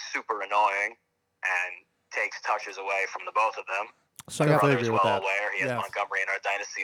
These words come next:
Speaker 1: league, and he hates Mike Davis. <laughs>
Speaker 2: All right, I, I have a question for you. I got a question.
Speaker 1: Yep.
Speaker 2: Am I, am I, I have Josh Gordon and I have Antonio Brown. Which one am I sitting? Which one am I playing?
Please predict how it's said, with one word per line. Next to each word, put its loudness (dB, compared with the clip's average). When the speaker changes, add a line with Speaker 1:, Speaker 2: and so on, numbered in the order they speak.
Speaker 1:
league, -2
and -4
he -2
hates -4
Mike -4
Davis. -4
<laughs> -4
Speaker 2:
All 8
right, 10
I, 8
I 12
have 12
a 8
question 6
for 4
you. 4
I 0
got 6
a 4
question. 2
Speaker 1:
Yep. -2
Speaker 2:
Am 6
I, 10
am 6
I, 8
I 8
have 8
Josh 10
Gordon 10
and 8
I 12
have 12
Antonio 10
Brown. 6
Which 8
one 10
am 8
I 8
sitting? 4
Which 2
one 4
am 2
I 0
playing? -2